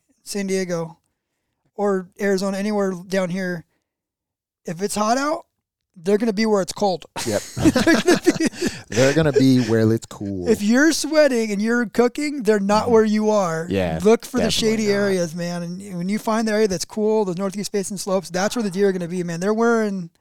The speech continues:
Speaker 1: a fur
Speaker 2: Yeah.
Speaker 1: coat that's
Speaker 2: Yeah.
Speaker 1: built to go down negative temperatures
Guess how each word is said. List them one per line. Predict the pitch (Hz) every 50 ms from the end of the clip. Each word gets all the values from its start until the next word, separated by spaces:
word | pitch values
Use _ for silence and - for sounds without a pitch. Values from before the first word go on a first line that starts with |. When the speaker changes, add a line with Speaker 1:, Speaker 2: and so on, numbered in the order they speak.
| _ _ _ _ _ _ _ _ _ _ _ _ _ _ -
Speaker 1:
a | 175 175 165 165 165 - _ _ _ _ _ _ _ _ _ _ -
fur | 254 247 254 254 254 254 262
Speaker 2:
Yeah. | 254 - -
Speaker 1:
coat | - - 240 240 214 190 - - -
that's | 202 180 -
Speaker 2:
Yeah. | - 135 -
Speaker 1:
built | 156 240 247 247 -
to | 214
go | 220 226 208
down | 226 220 214 208 196 190
negative | 214 226 226 226 220 175
temperatures | 208 220 214 196 185 - 202 190 180 160 -